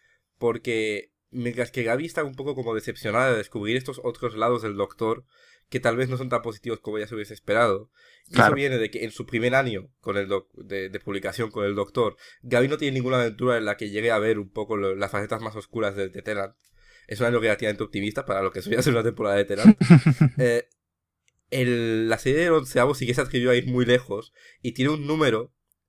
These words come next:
Speaker 1: en el que directamente el Doctor es como, no poseído, pero como convencido y manipulado para volverse el villano durante un número entero, en el que Alice tiene un poco como devolverlo a la, a la realidad.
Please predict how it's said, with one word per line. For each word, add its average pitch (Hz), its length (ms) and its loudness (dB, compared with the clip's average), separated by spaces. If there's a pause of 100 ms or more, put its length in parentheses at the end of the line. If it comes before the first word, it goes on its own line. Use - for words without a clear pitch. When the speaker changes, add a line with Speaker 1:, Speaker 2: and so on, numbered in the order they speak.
(100)
Speaker 1:
en 113 160 0
el 113 160 -2
que 120 100 0
directamente 135 720 0 (240)
el 123 200 2
Doctor 123 360 2
es 147 140 -2
como, 117 560 -6
no 127 340 -6
poseído, 208 540 -8
pero 127 200 -6
como 113 280 -8
convencido 113 800 -2
y 98 240 -12 (220)
manipulado 107 760 2 (320)
para 120 160 4
volverse 127 300 4
el 151 60 -6
villano 131 360 2
durante 107 260 0
un 123 80 0
número 135 240 2
entero, 113 420 -2
en 110 120 -2
el 107 100 -6
que 120 80 0
Alice 123 240 2
tiene 127 160 0
un 123 100 -4
poco 117 220 -2
como 107 220 -4
devolverlo 104 560 -2
a - 20 2
la, 107 160 4
a 98 200 -6
la 101 80 2
realidad. 101 460 -2